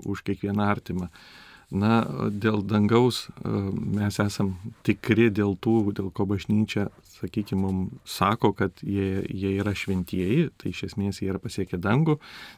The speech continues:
Dangų yra pasiekę ne tik šventieji, bet dėl jų mes galim būti galbūt tikresni.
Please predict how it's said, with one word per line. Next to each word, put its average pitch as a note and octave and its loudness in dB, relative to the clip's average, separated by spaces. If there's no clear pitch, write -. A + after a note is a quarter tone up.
Dangų G#2+ 4
yra G2+ 2
pasiekę G2+ 2
ne F2+ 2
tik - 0
šventieji, C3+ 4
bet G2+ -2
dėl G2 2
jų G#2 2
mes F#2+ -2
galim F#2+ -2
būti G2 -2
galbūt G2 -2
tikresni. F#2+ 0